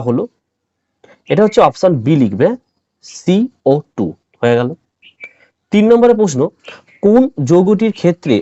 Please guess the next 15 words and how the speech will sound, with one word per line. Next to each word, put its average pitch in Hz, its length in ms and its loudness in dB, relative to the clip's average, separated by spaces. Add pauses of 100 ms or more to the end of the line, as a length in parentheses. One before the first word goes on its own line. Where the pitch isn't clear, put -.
(120)
অষ্টক 196 560 -2
সূত্র - 340 -4 (280)
লঙ্ঘিত 160 460 0 (180)
হয়? 110 340 -2 (2000)
এটা 175 140 0
হচ্ছে 220 240 0 (460)
অপশন 196 340 -2 (280)
সি 165 180 -2
লিখবে, 147 320 -2 (360)
এলআইএইচ। 127 1200 -2 (800)
চার 180 140 4
নম্বরের 220 240 4
প্রশ্ন 240 180 4
দেখে 226 240 2
নাও, 120 100 0